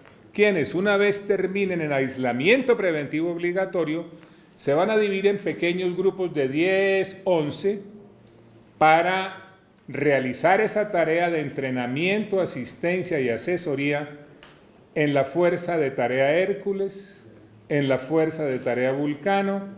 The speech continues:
en la Fuerza de Tarea Conjunta Omega y en la Brigada con el nar-,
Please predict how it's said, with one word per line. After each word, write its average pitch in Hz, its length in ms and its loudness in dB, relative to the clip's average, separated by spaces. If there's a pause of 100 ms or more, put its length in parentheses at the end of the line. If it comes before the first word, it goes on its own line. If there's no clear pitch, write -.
(340)
en 147 220 0
la 139 100 2
Fuerza 170 460 -2
de 139 160 0
Tarea 135 380 0
Conjunta 135 600 -4
Omega 190 600 -2 (420)
y 170 160 0
en 170 200 -2
la 160 120 4
Brigada 151 720 -2
con 190 260 0
el 170 220 -4
nar-, 170 400 -4